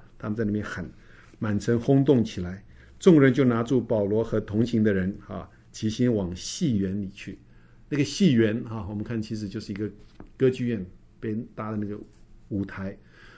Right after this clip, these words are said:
这是很大的哈，那个剧场可以容纳上万人的哈，在那里。那他们常常有一些戏剧表演啊，你知道在那个舞台的中间啊，我们在台上的观众席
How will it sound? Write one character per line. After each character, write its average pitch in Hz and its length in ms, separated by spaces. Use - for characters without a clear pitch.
这 127 120
是 120 520
很 107 200
大 123 200
的 95 100
哈， 98 360
那 120 80
个 110 80
剧 113 180
场 90 300
可 - 80
以 107 40
容 104 220
纳 107 300
上 113 240
万 107 180
人 85 160
的 85 120
哈， 87 180
在 107 80
那 95 120
里。 80 120
那 120 440
他 170 100
们 143 240
常 127 180
常 131 120
有 104 120
一 104 40
些 113 180
戏 117 260
剧 113 180
表 101 260
演 107 200
啊， 87 160
你 110 80
知 113 80
道 123 140
在 131 180
那 127 100
个 113 180
舞 104 200
台 107 160
的 107 100
中 113 220
间 107 260
啊， 95 100
我 95 160
们 110 140
在 117 160
台 107 140
上 123 160
的 107 100
观 120 300
众 117 180
席 - 400